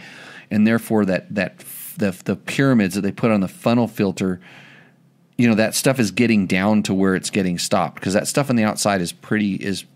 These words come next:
is, I would say, relatively coarse. So I, you, you would, you know, for your specific use, you'd have to test it.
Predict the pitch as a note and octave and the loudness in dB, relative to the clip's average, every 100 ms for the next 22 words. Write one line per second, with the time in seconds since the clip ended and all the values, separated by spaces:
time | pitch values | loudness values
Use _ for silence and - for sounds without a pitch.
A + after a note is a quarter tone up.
0 | _ A2 G2 - - F#3 A2 - F#2 F#2 | _ -4 -4 -10 -6 -4 -2 -2 -2 0
1 | F#2 F2+ F#2 F2+ E2 - F2+ G2+ - - | -2 -2 -6 -6 -10 -6 -4 -4 -6 -12
2 | - - - - - - - A#2 - - | -20 -20 -20 -20 -20 -10 -2 -2 -2 -10
3 | _ - A#2 - - - - - E3+ A#2+ | _ -10 -10 -12 -18 -18 -20 -6 0 0
4 | - C3+ B2 G#2+ G#2+ A#2+ G2+ - C3+ A#2 | 0 2 2 2 0 0 0 0 0 2
5 | A2 - A#2 B2+ A2 A#2 A#2 A2 G2+ G2+ | 0 -4 -2 -2 -2 0 0 2 0 -2
6 | G2 F#2 - A#2 C3+ D3+ | -4 -8 -4 -2 0 -2